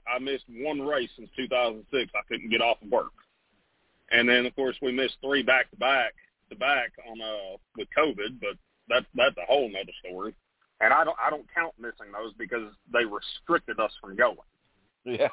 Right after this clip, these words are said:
Speaker 1: So it
Speaker 2: I,
Speaker 1: wasn't
Speaker 2: I
Speaker 1: that I couldn't go; it's they wouldn't allow me to go.
Speaker 2: Yeah. I didn't, I didn't count it either.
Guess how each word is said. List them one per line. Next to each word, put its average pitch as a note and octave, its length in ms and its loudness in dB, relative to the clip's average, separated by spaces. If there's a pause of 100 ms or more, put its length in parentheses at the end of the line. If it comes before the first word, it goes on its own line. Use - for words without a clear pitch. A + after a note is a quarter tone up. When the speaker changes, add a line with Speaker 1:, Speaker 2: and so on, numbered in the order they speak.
(140)
Speaker 1:
So B2 140 0
it A#2+ 80 -2
Speaker 2:
I, A2 60 6
Speaker 1:
wasn't C#3+ 220 4
Speaker 2:
I A#2 100 4
Speaker 1:
that B2 80 -2
I C#3 280 4
couldn't C#3 340 -4
go; A2+ 360 -4
it's A#2 260 -8 (220)
they C3 140 2
wouldn't B2 300 -4
allow A2+ 380 2
me F#2+ 180 -12
to F2+ 60 -14
go. - 320 -20 (1080)
Speaker 2:
Yeah. D2+ 240 -8 (920)
I A#2+ 120 6
didn't, D3 220 2
I C#3 100 4
didn't D3 220 -2
count C#3 260 2
it B2 100 -2
either. B2 320 2